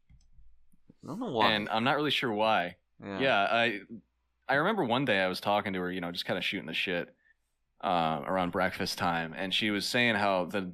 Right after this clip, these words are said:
Speaker 2: the day before she had done a spit roast with them. Um, and y-, I, I think we, we've done a, f-, a few spit roasts in our time, and it, it takes a long time to get that pig, like, perfect, you know, like, hours.
Speaker 1: Yeah.
Speaker 2: Dozens of hours, even.
Speaker 1: It's, it's always the central point of the, of the luau.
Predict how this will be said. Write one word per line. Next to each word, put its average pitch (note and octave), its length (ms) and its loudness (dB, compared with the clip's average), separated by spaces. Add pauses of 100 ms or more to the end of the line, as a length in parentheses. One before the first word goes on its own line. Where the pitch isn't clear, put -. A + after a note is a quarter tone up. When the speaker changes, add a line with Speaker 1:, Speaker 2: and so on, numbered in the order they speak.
(100)
Speaker 2:
the G2+ 100 -4
day A2 240 2
before A#2+ 540 0
she G2+ 180 0
had F#2 140 -2
done G#2 160 0
a F2 80 -2
spit - 340 -2
roast E2+ 400 -2
with D#2 140 -10
them. C#2 320 -6 (800)
Um, E2 640 -2 (100)
and G2 240 0
y-, B2+ 120 2
I, C3 140 2 (120)
I B2+ 40 2
think D3 220 -4
we, G#3 100 -2
we've A#3 180 -2
done F#2 140 0
a, F2+ 40 0
f-, - 200 -12
a F2 80 -2
few F2+ 180 -6
spit - 300 -4
roasts E2+ 320 -2
in F2+ 60 -4
our D#2+ 100 -4
time, A2 320 2
and F2+ 100 -2
it, F#2 200 -2
it A#2+ 80 -4
takes A3 180 -2
a G#2+ 80 0
long G2 300 2
time G#2 240 0
to E2+ 60 -4
get F2 120 -6
that E2+ 220 -2
pig, E2+ 400 -2
like, - 180 -10
perfect, E2 460 -6
you D#2 60 -8
know, D#2 100 -6
like, E2 140 -6
hours. E2 500 0 (160)
Speaker 1:
Yeah. - 160 6
Speaker 2:
Dozens B2+ 220 6
of D2+ 80 -10
hours, - 320 -8
even. - 200 -18 (240)
Speaker 1:
It's, D#3 240 2
it's E3 200 0
always A3+ 260 2
the C#3 160 -2
central C#3+ 520 2
point B2 380 0
of F#2+ 120 -2
the, F#2+ 100 4
of - 240 2
the F2 80 -4
luau. F2+ 480 -2